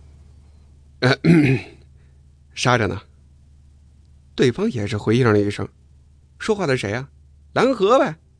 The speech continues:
过来的这队玩家是兰溪阁的人，西周、雷鸣电光、云归，这些叶修很早就打过交道的玩家都在队中呢。“是啊。”叶修一边答话，一边一矛挑飞了一个人。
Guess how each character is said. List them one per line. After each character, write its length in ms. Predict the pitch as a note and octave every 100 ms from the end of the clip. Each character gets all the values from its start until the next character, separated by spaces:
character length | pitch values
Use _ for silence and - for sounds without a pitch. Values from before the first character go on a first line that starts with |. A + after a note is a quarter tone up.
| _ _ _ _ _ _
过 180 | - D#3
来 160 | A2 B2+
的 80 | C#3+
这 180 | D#3+
队 140 | A2+ G2
玩 160 | G2
家 220 | G#2+ F#2+ - _ -
是 140 | -
兰 180 | C#3+ E3
溪 140 | G#3+
阁 180 | F3 D3
的 120 | E3
人， 200 | G2 A2 - _ _ _ - -
西 240 | - G3
周、 280 | E3 G3 - _ _ _ _ _ -
雷 180 | C3
鸣 140 | E3 E3
电 160 | D3+
光、 240 | A#2+ C#3 C#3 _ _ _ _
云 260 | - C#3 F#3+
归， 260 | G3 F#3+ - _ _ _ _ _
这 160 | - A2
些 160 | G2+ A2
叶 180 | A#2
修 160 | G2+ G#2+
很 280 | - G2+ C3+
早 160 | G#2
就 120 | G2+ G#2+
打 160 | F#2+
过 120 | G2+
交 200 | G2+ A2+
道 120 | A2 G#2
的 120 | -
玩 180 | G2 G#2+
家 140 | G#2
都 180 | A#2 B2
在 160 | G#2+
队 140 | G2+ G2
中 220 | G2 G2+
呢。 60 | - - - - - - - - - - _ _ -
“是 120 | -
啊。” 180 | A#2+ - _ _ _ _ _ _ _ _ _ -
叶 120 | F3+
修 140 | E3
一 60 | G3
边 160 | F3 E3+
答 160 | C3+
话， 260 | E3 B2+ - _ _
一 160 | C#3 C#3
边 180 | D3
一 80 | D3+
矛 220 | A#2 G#2
挑 320 | C3 - F#2+ F#2+
飞 120 | A2+
了 80 | G2+
一 80 |
个 140 | G2 F#2+
人。 140 | G2